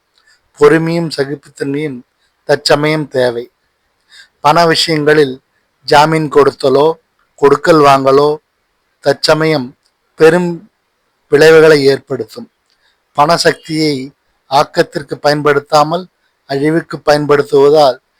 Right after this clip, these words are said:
தேவையற்ற துயரங்களை அனுபவிக்க நேரிடும். தவறான வழிகாட்டுதல், தூண்டுதலால் லாபமற்ற விஷயங்களில் பண முதலீடு செய்ய நேரிடும். புதிய முயற்சிகளை சிறிது ஒத்திப்போடவும்,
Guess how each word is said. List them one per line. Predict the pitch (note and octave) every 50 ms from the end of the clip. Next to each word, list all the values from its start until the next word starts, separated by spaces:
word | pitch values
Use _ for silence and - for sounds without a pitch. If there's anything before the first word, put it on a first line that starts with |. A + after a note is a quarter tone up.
| _ _ _ _ _
தேவையற்ற | - D3 D3+ D#3+ D#3+ E3 E3 E3 D#3+ - E3+
துயரங்களை | E3 - D#3 D3+ D#3 D#3 D#3 D3+ C#3+ D3+ D3+ D#3
அனுபவிக்க | D#3 C#3+ C#3 C#3+ C#3 D3 C#3+ D3 D#3 - - E3
நேரிடும். | D3+ C3+ B2+ C3 B2+ B2 A#2+ A#2+ A#2+ C#4+ _ _ _ _ _ _ _ _ _ _ _ _ _
தவறான | _ C#3+ C#3 C#3 D3+ D#3+ E3 E3 E3+ E3+ D#3+
வழிகாட்டுதல், | D3+ D3 C#3+ C#3+ D3 C#3+ C#3 B2 C#3+ B2+ C3 C#3 D3 E3 - _ _ _ _ _ _ _ _ _
தூண்டுதலால் | - D3+ D#3 D#3 D3+ D3 D3 D3 C#3+ D#3 D#3 D3+ C3+ B2+ B2+ _ _ _ _ _ _ _ -
லாபமற்ற | C#3+ D3 C#3+ D#3 E3 E3 F3 E3 E3 E3 D#3+ - F3+ E3
விஷயங்களில் | D3+ D3 - - D#3+ D3 D3 D3+ D#3 D3+ D3
பண | - D3 D3 D3+
முதலீடு | D#3 D#3 D#3 D#3 D3+ D3+ C#3+ D#3
செய்ய | D3+ - C#3 C3 C#3 D3 C#3+
நேரிடும். | C#3+ C#3 C3 B2+ B2+ B2 B2 B2 - _ _ _ _ _ _ _ - - _ _ _ _
புதிய | - D#3+ D#3 E3+ F3 F3 E3+
முயற்சிகளை | E3 E3 D#3 D3 - D#3+ D#3+ E3 D#3+
சிறிது | - - D#3 D3 C#3+ C#3 C#3+ C3+
ஒத்திப்போடவும், | C3+ - - - C#3+ _ - C#3+ C3+ B2+ B2 A#2+ C3 -